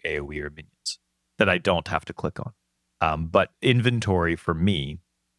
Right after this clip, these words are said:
is the most exhausting part for my brain, that very specific clicking on every single square.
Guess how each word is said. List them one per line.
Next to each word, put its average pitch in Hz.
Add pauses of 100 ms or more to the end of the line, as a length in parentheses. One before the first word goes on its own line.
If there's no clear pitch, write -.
is 92
the 98
most 92
exhausting 80
part -
for - (120)
my -
brain, - (160)
that 90
very 104
specific -
clicking 82
on 78
every 82
single 87
square. 80